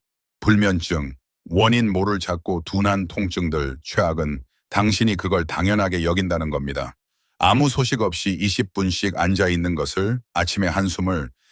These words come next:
내 몸이 더는 편치 않다는 느낌을 받아들이죠. 혹시 나도 모르게 이 덫에 빠지고 있진 않으신가요? 좋은 소식은 장에 독한 약이나 복잡한 수술은 필요 없다는 겁니다. 그저 아주 간단한 것들로 새로운 영향을 주면 됩니다.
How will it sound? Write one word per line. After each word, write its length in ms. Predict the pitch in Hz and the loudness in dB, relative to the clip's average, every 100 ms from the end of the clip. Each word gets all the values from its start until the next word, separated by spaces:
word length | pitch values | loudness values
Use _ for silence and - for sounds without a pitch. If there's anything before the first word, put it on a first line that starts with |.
| _ _ | _ _
내 200 | 90 120 | 2 4
몸이 300 | 117 196 202 | 4 2 0
더는 420 | - 87 92 80 | 0 0 0 -2
편치 380 | - 160 151 - | -4 -2 -2 0
않다는 440 | 101 87 98 92 | -2 -2 -2 0
느낌을 400 | 87 85 87 82 | 0 -2 -2 -2
받아들이죠. 680 | 80 82 78 71 73 69 65 65 _ _ _ _ | -2 -4 -4 -4 -8 -6 -8 -10 _ _ _ _
혹시 280 | 156 - 147 | 0 2 2
나도 280 | 98 113 131 | 2 2 2
모르게 360 | 110 101 95 | 2 2 2
이 160 | 87 101 | 0 0
덫에 300 | 92 87 - 78 | 0 -2 -4 -4
빠지고 380 | 104 107 117 | -4 -2 -2
있진 260 | 85 80 92 | -2 -2 -4
않으신가요? 760 | 76 82 85 82 69 67 82 85 _ _ _ _ - | -2 -2 -2 -2 -2 -2 -6 -10 _ _ _ _ -2
좋은 360 | - 104 113 | 4 4 4
소식은 600 | 107 92 - 101 90 80 - _ _ | 2 -2 0 0 0 -2 -8 _ _
장에 320 | - 101 101 | 0 2 2
독한 440 | 87 92 - 107 | 0 -2 0 0
약이나 460 | 90 85 95 90 80 73 | 0 0 0 -2 -4 -4
복잡한 480 | 101 - 98 - 92 | -4 -2 -4 -2 -4
수술은 580 | - 101 98 85 71 - | -4 -2 0 0 -2 -6
필요 240 | - 98 | -2 0
없다는 340 | 78 - 90 82 | -2 -2 0 0
겁니다. 460 | 67 64 - - _ _ _ _ _ | -2 -6 -12 -18 _ _ _ _ _
그저 300 | - 104 120 | 2 6 6
아주 260 | 85 98 113 | 4 2 2
간단한 560 | - 92 98 120 123 117 | 0 0 2 2 2 2
것들로 420 | 92 90 87 87 | 0 0 0 0
새로운 460 | 85 123 120 117 95 | -2 -2 0 0 0
영향을 400 | 82 92 92 85 | 2 2 0 -2
주면 320 | - 80 73 | -2 -2 -2
됩니다. 460 | 69 67 - - | -4 -6 -10 -18